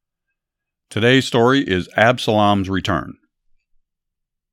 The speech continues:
After three years, David finally stopped mourning for Amnon. Then he started to miss his son Absalom. Still, he wouldn't ask him to return from hiding.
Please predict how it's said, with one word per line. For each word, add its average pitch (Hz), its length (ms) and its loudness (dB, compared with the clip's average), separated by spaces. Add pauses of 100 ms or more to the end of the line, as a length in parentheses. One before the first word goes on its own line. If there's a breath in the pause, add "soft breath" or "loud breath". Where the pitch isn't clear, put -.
(400)
After 123 200 0
three 175 280 -2
years, 90 400 0
David 101 340 0
finally 135 460 0
stopped 101 320 2
mourning 98 380 0
for 107 140 0
Amnon. 101 500 -2 (680)
Then 156 160 2
he 160 60 2
started 101 380 2
to 107 60 -8
miss 107 280 -2
his 85 160 -10
son 85 260 -4
Absalom. 87 680 -6 (460)
Still, 147 340 -2
he 123 120 0
wouldn't 110 280 0
ask 95 300 -2
him 95 120 -4
to 98 80 -8
return 92 420 -4
from 85 160 -10
hiding. 98 400 -2